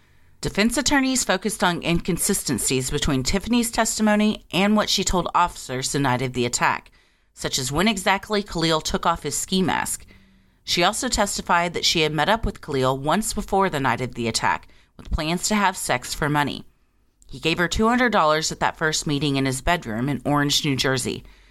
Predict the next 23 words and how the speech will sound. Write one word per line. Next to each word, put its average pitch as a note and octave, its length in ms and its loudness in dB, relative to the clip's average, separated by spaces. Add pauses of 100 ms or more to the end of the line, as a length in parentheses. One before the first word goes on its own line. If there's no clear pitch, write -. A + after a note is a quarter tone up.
(160)
but - 120 -4
she C3+ 140 0
took B3+ 260 2
the G3+ 60 -2
money C3+ 340 0
and D3+ 220 0
left C3 340 -2
before C#3+ 300 0
having C#3+ 280 -2
sex - 320 -2
with - 140 -2
him. - 260 -4 (760)
The C#3+ 80 -8
pair D#3 260 2
later F3+ 300 2
met A3+ 180 4
again E3 420 2
after C#3+ 280 0
she G3 160 0
placed - 360 -4
an D3+ 80 0
ad B2+ 260 2
online, C3 560 0